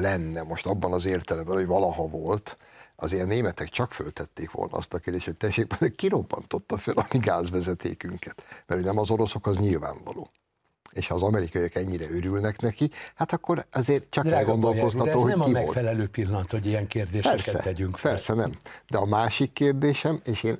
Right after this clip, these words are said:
Speaker 1: értem, diverzifikáljuk, és mindent értek. Egy német minisztertől elhangzott egy mondat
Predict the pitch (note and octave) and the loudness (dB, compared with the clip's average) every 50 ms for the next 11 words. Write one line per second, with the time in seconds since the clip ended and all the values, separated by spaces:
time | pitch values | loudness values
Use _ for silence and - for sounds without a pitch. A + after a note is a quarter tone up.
0 | - - D#3+ D3+ B2+ G2 - - E2+ - - - - - G2+ A#2 B2 A2+ G#2+ F#2 | -2 0 2 2 2 0 -2 -6 -6 -6 -6 -14 -14 -4 2 2 4 4 4 2
1 | F2+ F2+ D#2+ E2 D#2+ - F#2+ - - E2+ E2+ F2+ - - F2+ - - A#2+ A#2+ G#2 | 2 0 -2 -4 -6 -8 -12 -6 -4 -2 -2 -2 -4 -4 -6 -2 0 0 0 0
2 | E2 C2+ C2+ C#2+ - - - - - _ - - _ - - - - - - - | 0 -2 -6 -8 -10 -10 -12 -12 -12 _ -18 -16 _ -18 -20 -20 -20 -20 -20 -20
3 | - - _ _ _ _ _ _ _ _ _ - D#2+ F2 B2 E3 G3+ F3 F2 C2+ | -20 -20 _ _ _ _ _ _ _ _ _ -4 0 2 4 4 4 4 2 0
4 | C#2 - - - - G2+ G2 G2 F2+ D#2 C#2+ - - - - - B1 A#1 A1+ - | -4 -6 -10 -10 -6 -4 -2 0 0 0 0 0 0 0 0 -4 -8 -10 -10 -12
5 | - - - - - F#2+ G2+ F2 - E2+ D#2 D#2+ D#2+ D#2 - - _ - D2 D2+ | -12 -14 -10 -2 0 0 0 2 0 -2 -4 -4 -6 -6 -8 -10 _ -10 -8 -6
6 | D#2+ C#2+ D2 D2+ D#2+ D#2+ E2+ E2 - - - - - | -6 -4 -4 -4 -6 -6 -6 -8 -8 -10 -12 -12 -14